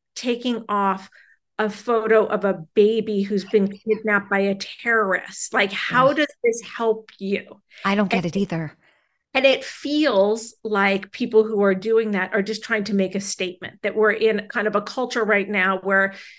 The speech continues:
Speaker 1: you've got to march for something, you've got to rally for something, you have to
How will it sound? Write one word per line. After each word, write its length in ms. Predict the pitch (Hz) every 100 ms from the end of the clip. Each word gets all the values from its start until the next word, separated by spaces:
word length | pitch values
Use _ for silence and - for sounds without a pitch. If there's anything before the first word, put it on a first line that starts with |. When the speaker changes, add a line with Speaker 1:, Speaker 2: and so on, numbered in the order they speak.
| _
Speaker 1:
you've 140 | 220 208
got 120 | 254
to 60 |
march 340 | 233 254 277 -
for 140 | 240
something, 480 | 247 208 208 208 208 196 -
you've 220 | 202 202 214
got 140 | 220
to 60 | 220
rally 460 | 226 226 247 240
for 160 | 233 220
something, 400 | 208 202 208 202
you 100 | 208
have 240 | 214 202
to 200 | 247 214